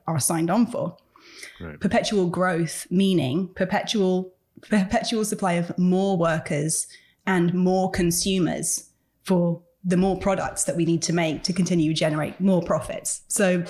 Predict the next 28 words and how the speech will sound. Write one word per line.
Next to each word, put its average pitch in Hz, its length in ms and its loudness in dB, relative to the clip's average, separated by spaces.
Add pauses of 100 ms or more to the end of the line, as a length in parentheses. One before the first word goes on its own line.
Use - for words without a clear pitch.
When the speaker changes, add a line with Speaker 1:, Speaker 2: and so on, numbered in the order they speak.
(120)
Speaker 1:
there's 185 220 0
that. - 260 -4 (320)
<laughs> - 1080 -2
And 226 120 4
I 233 100 4
do 202 200 2
Speaker 2:
Yeah. 294 220 6
Speaker 1:
think, 170 240 0
again, 196 400 0
back 202 320 -4
to 196 180 2
my 180 220 2
kind 175 240 0
of, 170 200 0 (580)
you 214 120 4
know, 127 320 0
is 180 280 0
this, 175 540 0
this - 420 0
decrease 175 760 0
in 156 80 0
the 151 80 0
population 143 720 -2
part 147 280 -2
of 139 220 -4 (340)
Mother 170 340 2
Nature's, 160 840 -2
um, 143 500 -2